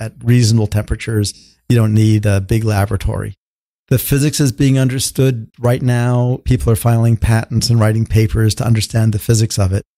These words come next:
It was demonstrated thirty years ago. And because it's a little bit weird, over the thirty years, experiments would work sometimes and not work other times. And the scientists would come and say, "Listen,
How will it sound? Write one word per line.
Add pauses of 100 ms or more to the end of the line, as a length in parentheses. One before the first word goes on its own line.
It
was
demonstrated
thirty
years
ago. (340)
And
because
it's
a
little
bit
weird, (280)
over
the
thirty
years, (200)
experiments
would
work
sometimes
and
not
work
other
times.
And
the
scientists
would
come
and
say,
"Listen,